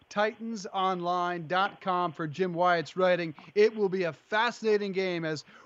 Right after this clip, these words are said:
Winter Storm Henry blows through New England. Thanks for the time, Jim. Enjoy Wild Card Weekend. Appreciate it.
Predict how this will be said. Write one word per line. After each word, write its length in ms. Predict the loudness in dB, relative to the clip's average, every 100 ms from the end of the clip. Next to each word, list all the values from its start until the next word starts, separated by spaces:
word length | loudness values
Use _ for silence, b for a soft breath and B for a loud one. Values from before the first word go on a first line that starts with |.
| -4
Winter 400 | 0 0 0 -4
Storm 480 | -2 0 2 2
Henry 540 | 0 -2 0 0 0 0
blows 380 | 0 -2 -2 -4
through 380 | -2 0 0 -2 B B -4
New 140 | 2
England. 300 | 2 0 -4 B B
Thanks 180 | -4 -2
for 100 | 0
the 100 | 2
time, 320 | 2 2 2
Jim. 200 | 2 2
Enjoy 360 | 0 2 2
Wild 280 | 4 4 2
Card 240 | 2 -2 0
Weekend. 380 | -2 -2 -8
Appreciate 440 | -4 -6 -4 -6
it. 80 | -6